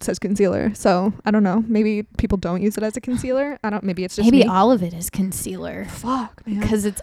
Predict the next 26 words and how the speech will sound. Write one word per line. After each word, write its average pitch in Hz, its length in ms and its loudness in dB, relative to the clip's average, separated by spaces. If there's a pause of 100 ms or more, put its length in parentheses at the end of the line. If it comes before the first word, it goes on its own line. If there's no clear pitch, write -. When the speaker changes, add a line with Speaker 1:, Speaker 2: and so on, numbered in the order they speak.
Speaker 2:
all 180 260 -4
concealing 196 800 -2
stuff. - 760 -4
Speaker 1:
Which 254 140 -8
is 269 80 -10
concealing 277 560 -6
the 277 60 -10
fucking 254 400 -12
truth, 208 500 -8
dog. 214 300 -6 (440)
Speaker 2:
<laughs> - 340 -12
Um, 208 520 6
n-, 220 220 2
since 254 280 2
we're 302 100 4
talking 247 360 4
about 214 220 4
looks, 160 520 2 (260)
I 214 120 6
had 226 80 4
wanted 214 300 6
to 214 80 0
bring 214 160 4
this 202 160 0
up 196 140 2
anyways. 208 460 2